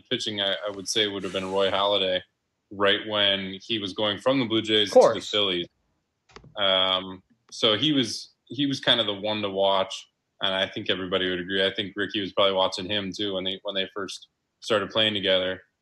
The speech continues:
Speaker 1: Um, but no, I mean, it was, uh, it was a fun time 'cause there was, uh, I'm trying to go back on names, but Brandon Morrow was another one that I liked to watch,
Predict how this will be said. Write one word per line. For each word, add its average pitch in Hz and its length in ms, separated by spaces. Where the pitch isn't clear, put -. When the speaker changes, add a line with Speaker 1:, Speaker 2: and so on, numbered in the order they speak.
Speaker 1:
Um, 95 580
but 107 220
no, 135 180
I 110 120
mean, 107 200
it 120 80
was, 113 360
uh, 110 400
it 131 40
was 131 140
a 127 60
fun 127 320
time 127 260
'cause 107 200
there 107 140
was, 104 200
uh, 98 200
I'm 120 180
trying 131 200
to 120 60
go 110 40
back 123 220
on 110 160
names, 123 320
but 110 200
Brandon 117 320
Morrow 110 320
was 107 160
another 107 280
one 107 160
that 104 80
I 101 100
liked 104 220
to 107 80
watch, 101 520